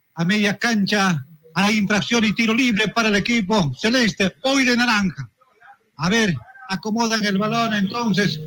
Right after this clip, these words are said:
Desde atrás será Richard Gómez para impulsar. Se van abriendo y, por supuesto, esperando el balón los hombres del equipo celeste. Claro que sí, tocan donde se encuentra ahora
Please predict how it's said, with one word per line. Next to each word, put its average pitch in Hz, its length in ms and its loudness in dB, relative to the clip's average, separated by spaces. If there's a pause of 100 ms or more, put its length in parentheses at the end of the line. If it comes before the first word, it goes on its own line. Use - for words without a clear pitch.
(280)
Desde 202 260 2
atrás 208 300 0
será 226 420 2
Richard 208 420 0
Gómez 233 400 2
para 220 180 0
impulsar. 202 640 0 (760)
Se 196 160 0
van 226 160 2
abriendo 208 520 2
y, 196 40 2
por 202 180 0
supuesto, 196 580 0 (300)
esperando 214 580 0
el 208 80 0
balón 226 360 0
los 208 160 0
hombres 226 240 0
del 208 80 2
equipo 220 340 -2
celeste. 190 480 0 (1600)
Claro 214 320 0
que 196 140 0
sí, 202 140 0
tocan 214 400 0
donde 202 180 2
se 202 80 2
encuentra 202 460 2
ahora 226 500 2